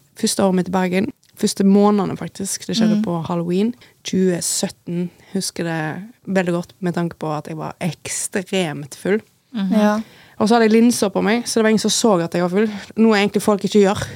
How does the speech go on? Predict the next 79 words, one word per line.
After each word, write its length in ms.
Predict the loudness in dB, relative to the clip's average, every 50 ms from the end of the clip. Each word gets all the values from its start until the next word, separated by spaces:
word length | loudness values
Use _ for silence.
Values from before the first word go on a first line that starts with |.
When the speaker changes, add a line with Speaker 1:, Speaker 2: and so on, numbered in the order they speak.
| -16 -14 _ -2
Speaker 2:
Nei. 180 | 0 2 2 2
Speaker 1:
Ser 220 | 2 2 2 2
jo 40 | 2 2
veldig 160 | 0 0 0 0
sjelden 240 | 0 0 0 0 -2
at 100 | -2 -2
jeg 100 | -2 -4
er 40 | -2
full, 160 | -2 -2 0
men 120 | 2 2
det 60 | 2 2
var 140 | 0 0 -2 _ 0
ingen 280 | 4 4 6 4 4 2
som 180 | -2 -4 -4 -4
så 200 | -2 0 0 0
det. 60 | 0 0
Jeg 80 | 0 0
husker 220 | 0 0 0 0
når 80 | 2 2
jeg 80 | 2 2
Speaker 2:
Ja. 60 | 0
Speaker 1:
gikk 260 | 0 -4 _ -4 -4
inn 100 | -2 -2
på 100 | -2 -2 -2
Heidi, 200 | -2 -2 -2 -4
så 100 | -6 -8 -8
jeg 60 | -10
bare, 220 | -10 -10 -10 -10 -8
her 220 | -8 -10 -10 -10
har 80 | -10 -12
jeg 100 | -12 -14
faen 480 | -16 -16 -12 -8 -6 -4 -4 -4 -6
ingenting 300 | -6 -8 -8 -8 -6 -6 -6
å 80 | -6 -8
gjøre, 220 | -8 -8 -8 -6
liksom. 260 | -4 -2 -2 -2 -4 -6
Speaker 2:
Nei, 80 | -10 -10 -4
det 60 | -2 0
er 100 | 0 0
liksom, 120 | 0 0 0
med 100 | 0 2
mindre 180 | 0 0 0 -2
du 100 | -4 -4
kjenner 340 | -4 -4 -4 -2 -2 -2
Ronja 240 | -2 -2 -4 -4 -6
ganske 260 | -6 -6 -6 -4 -4 -4
godt, 160 | -4 -4 -6
så 120 | -8 -8
ser 180 | -4 -2 -2 -2
du 80 | -2 -4
ikke 200 | -8 -8 -8 -8
det. 120 | -8 -8 -8 -8 -6
Speaker 3:
Nei. 180 | -2 0 0
Speaker 2:
Og 60 | 0 2
til 140 | 2 2 2
og 60 | 2
med 100 | 0 2
vi 120 | 2 2
som 160 | 2 0 -2 -2
kjenner 280 | 0 0 0 0 -2 -4 -4
henne 140 | -4 -2 0
godt, 460 | 0 0 -2 -4 _ _ -16 -16 -16 _
ser 220 | -6 -2 0 0
ikke 180 | 0 0 -2 -2
det 100 | -2 -2
alltid. 320 | -2 -4 -6 -10 -10 -12 -12 _ -6
Speaker 1:
Nei. 200 | -2 0 0 -2 -2 -4 0
Speaker 2:
Før 120 | 0 2
hun 80 | 2 2
kommer 220 | 2 0 2 0
bort 160 | -2 -2 -2
til 100 | -2 -2
oss 60 | -2 -2
og 60 | -4
bare, 100 | -6 -8 _ _ _ _ _ 2
jeg 80 | 4 4
er 40 | 4
så 100 | 2 0
full. 220 | -2 0 0 0